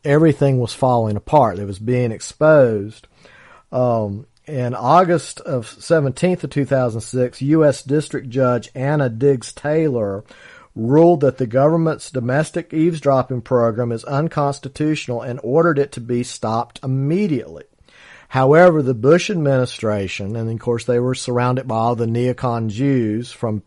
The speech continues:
Project for a New American Century, they immediately appealed it, and it was turned over, it was overturned by the appeals court.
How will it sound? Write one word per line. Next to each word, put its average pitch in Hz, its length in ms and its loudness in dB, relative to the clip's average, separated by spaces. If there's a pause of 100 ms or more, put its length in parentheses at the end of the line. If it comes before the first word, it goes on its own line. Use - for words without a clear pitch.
(180)
Project 123 340 -2
for 123 120 -6
a - 20 -6
New 117 160 -2
American 117 400 -4
Century, 131 580 -6 (460)
they 131 160 6
immediately 156 600 4
appealed 175 640 4
it, 120 180 0 (280)
and 135 160 0
it 147 100 -2
was 147 220 -2
turned 151 360 -4
over, 117 540 0 (480)
it 131 140 -2
was 123 120 0
overturned 143 600 2
by 117 220 2
the 120 160 0
appeals 160 560 2
court. - 500 -12